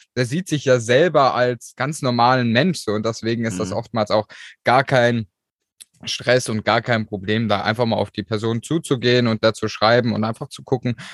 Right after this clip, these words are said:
Speaker 1: was sich daraus entwickelt. Natürlich dann nicht nervig, <laughs> sondern halt einfach zu sagen, "Hey, hier bin ich, wenn du Bock hast, lass quatschen, wenn nicht, auch gar kein Problem." Und ich
Speaker 2: Ja.
Speaker 1: glaube, das ist auch so ein Punkt, der ich, bei der Akquise auch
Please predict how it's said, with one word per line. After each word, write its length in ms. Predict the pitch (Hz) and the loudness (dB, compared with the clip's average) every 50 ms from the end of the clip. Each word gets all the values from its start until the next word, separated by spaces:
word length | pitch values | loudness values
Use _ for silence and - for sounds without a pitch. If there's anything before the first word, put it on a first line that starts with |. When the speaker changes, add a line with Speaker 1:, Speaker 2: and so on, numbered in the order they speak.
| - - | -12 -2
Speaker 1:
was 180 | - 117 110 | -2 0 0
sich 200 | - 120 104 - | 0 -6 -4 0
daraus 420 | - 107 107 107 104 104 104 104 - | 2 4 4 6 6 4 4 4 2
entwickelt. 540 | - 104 101 92 113 135 - - 110 98 95 | -2 -4 -2 0 0 0 2 2 2 2 2
Natürlich 440 | 104 104 - - 139 139 135 120 | 0 0 2 2 2 2 2 2
dann 200 | - 127 123 127 | 2 2 2 2
nicht 260 | 127 127 120 - - _ _ - | 2 -2 -4 -6 -12 _ _ -4
nervig, 540 | 101 110 120 131 151 - - 156 147 139 _ | 0 2 4 2 2 2 2 0 0 0 _
<laughs> 60 | - | -10
sondern 400 | - 110 117 110 113 123 - 110 | -6 0 0 2 2 2 0 0
halt 140 | 104 95 107 | 0 0 0
einfach 260 | 92 95 95 - 104 | 0 -2 -2 -6 -10
zu 140 | - - 104 | -10 -8 -4
sagen, 340 | 101 101 95 95 95 98 101 _ _ - | 0 2 2 2 2 0 -6 _ _ 0
"Hey, 140 | 151 143 - _ - | 0 0 0 _ -6
hier 160 | 123 123 120 | -4 -2 0
bin 140 | 135 131 135 | 0 0 0
ich, 180 | 131 - _ - | -2 -6 _ -6
wenn 120 | - 107 | -2 -2
du 60 | 110 95 | 0 2
Bock 220 | 113 113 - - | 2 0 2 2
hast, 220 | 117 113 - - _ - | 0 0 0 -4 _ -10
lass 240 | - 98 107 - - | -2 -2 -2 -2 -2
quatschen, 460 | - - 117 113 - - 120 110 98 | -2 0 0 0 0 -2 -2 0 2
wenn 140 | 95 95 101 | 4 4 4
nicht, 240 | 107 107 107 - _ _ | 2 2 0 -4 _ _
auch 260 | - - 104 - - | 0 0 0 0 0
gar 180 | - 87 - - | -6 -6 -6 -2
kein 180 | - 95 90 | -2 -4 -4
Problem." 400 | 90 - 92 95 98 92 95 101 - - - - - - - - - - - | -2 -6 -6 -2 0 2 2 0 -2 -8 -20 -20 -18 -18 -18 -20 -20 -20 -10
Und 360 | - 95 98 101 98 95 - - _ | -4 0 2 2 2 0 -2 -8 _
ich 100 | - 107 | -8 -4
Speaker 2:
Ja. 60 | 90 | 0
Speaker 1:
glaube, 260 | 101 110 110 104 113 98 - _ _ _ _ _ _ - | 2 2 4 2 2 0 -2 _ _ _ _ _ _ 0
das 220 | 113 107 - - | 0 0 0 -2
ist 180 | 110 104 - - | -6 -6 -2 0
auch 160 | 104 107 101 | 0 0 0
so 200 | - - 107 101 | -2 -4 -2 -2
ein 240 | 101 95 92 95 _ _ _ _ _ _ - | -2 -4 -6 -8 _ _ _ _ _ _ -2
Punkt, 380 | - 110 113 117 113 - - | 0 2 2 2 0 0 2
der 340 | 104 101 101 98 98 - - _ _ _ _ _ _ - | 4 4 6 6 4 2 0 _ _ _ _ _ _ -6
ich, 120 | 110 104 - _ _ - | -6 -6 -6 _ _ -12
bei 160 | - - 113 | -2 0 2
der 120 | - 117 101 | 4 4 2
Akquise 560 | 107 - - - 120 120 127 131 123 120 87 | 2 -2 -4 -4 -2 -2 -2 2 2 4 4
auch 260 | 104 110 107 - _ | 4 4 2 0 _